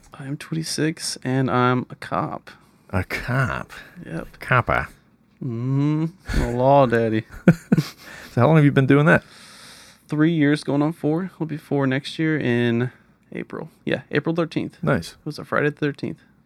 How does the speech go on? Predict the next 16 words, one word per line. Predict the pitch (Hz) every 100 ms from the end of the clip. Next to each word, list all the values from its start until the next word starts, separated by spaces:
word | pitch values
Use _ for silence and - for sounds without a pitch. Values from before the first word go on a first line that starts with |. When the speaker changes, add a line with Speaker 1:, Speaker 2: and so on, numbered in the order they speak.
| -
Speaker 2:
Wow. | 92 90 - _
Speaker 1:
That | - -
was | -
nice. | - 160 - _ _ _ - _
Speaker 2:
Uh, | 92
as | 87 85
far | 95 87
as | 76 78 - - _ -
getting | 95 85 -
into | 92 120 -
that, | 71 62 -
what, | - 90 - _ _ _ _ _ _ _
is |
there | 80
anything | 90 92 95
that | 80